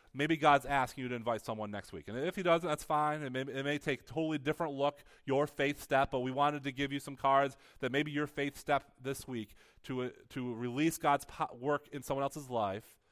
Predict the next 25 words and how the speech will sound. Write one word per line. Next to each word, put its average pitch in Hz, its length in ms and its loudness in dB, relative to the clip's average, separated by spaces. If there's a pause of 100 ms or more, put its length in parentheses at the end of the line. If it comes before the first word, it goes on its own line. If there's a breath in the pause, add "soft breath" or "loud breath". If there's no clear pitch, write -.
(540 soft breath)
is 135 180 -2
to 135 80 0
invite 131 340 2
someone 104 560 -2 (440)
with 120 120 -8
this 110 120 -6
card. 117 300 0
Next 156 360 0
week, 165 340 -2
what 139 120 -2
I 147 40 0
really 170 220 -2
wanna 151 300 -2
focus 165 420 -6
on, 98 340 -6
and 139 120 -6
I 165 100 2
think 165 180 -4
this 156 120 -6
will, 139 180 -4
will 143 100 0
impact 143 280 2
all 151 240 4
of 123 100 -2
us, 95 300 -6